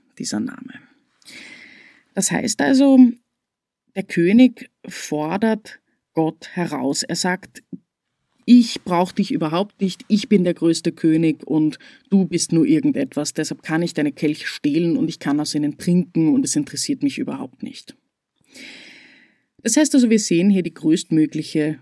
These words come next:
Arroganz eines Herrschers. Dann aber wird auch hier bei Heinrich Heine an die Wand geschrieben: "Und sieh, und sieh, an weißer Wand,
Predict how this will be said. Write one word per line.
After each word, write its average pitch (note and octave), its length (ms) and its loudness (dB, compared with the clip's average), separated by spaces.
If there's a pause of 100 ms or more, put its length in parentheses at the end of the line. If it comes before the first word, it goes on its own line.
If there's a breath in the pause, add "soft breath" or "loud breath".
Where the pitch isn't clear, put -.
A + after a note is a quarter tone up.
(120)
Arroganz D3 800 -8 (960)
eines D3+ 340 -2
Herrschers. - 480 -10 (1000 loud breath)
Dann E4 180 4
aber E3 380 0 (340)
wird B3 280 -4
auch C#4 160 0
hier A#3+ 420 4 (240)
bei D#3 100 -8
Heinrich E3 400 -2
Heine D#3 440 0
an F3+ 100 -2
die G3 100 0
Wand D#3 300 -4
geschrieben: D3 640 -8 (1300)
"Und F3 180 -2
sieh, B3 400 0 (280)
und E3+ 120 0
sieh, A#3+ 400 4 (320 loud breath)
an F3+ 120 2
weißer G#3 440 2
Wand, F3+ 340 6